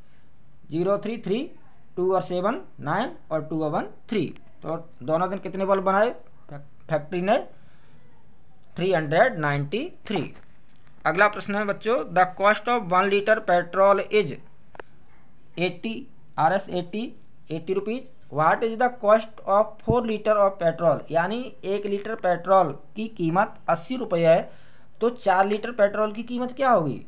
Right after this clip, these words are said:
तो इसमें क्या करेंगे हम, एटी को फ़ोर से multiply कर देंगे, यानी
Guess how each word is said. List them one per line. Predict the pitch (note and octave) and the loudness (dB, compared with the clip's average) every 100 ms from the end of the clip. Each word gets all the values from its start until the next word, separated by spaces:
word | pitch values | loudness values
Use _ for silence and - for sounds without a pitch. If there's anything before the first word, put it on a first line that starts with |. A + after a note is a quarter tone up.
| - - | -14 -12
तो | F3 | -10
इसमें | D#3 F#3+ G3+ | -8 -6 -2
क्या | G3+ F#3 | 4 4
करेंगे | F#3 F#3 F#3 | 4 0 0
हम, | F3+ A#3 E4+ - - - - - - | -2 -2 -6 -14 -14 -16 -16 -14 -4
एटी | F#3 G3 - A3+ | -4 -4 -6 -6
को | A3 F#3+ G#3 B3 F#4+ - - - - - - - - - - - - - - | -4 0 0 0 -4 -12 -16 -16 -16 -16 -16 -16 -16 -14 -14 -14 -14 -14 -10
फ़ोर | - F#3+ G3+ | 0 0 0
से | - C4 | -2 -4
multiply | A#3 E3+ E3 F#3 G3+ E3+ D#3 G3 | 0 2 0 -2 -2 2 4 2
कर | F#3 C3+ | 0 -2
देंगे, | B2 G#2+ G2 - | -4 -8 -12 -6
यानी | C#3 D#3 F3+ | -4 -4 -6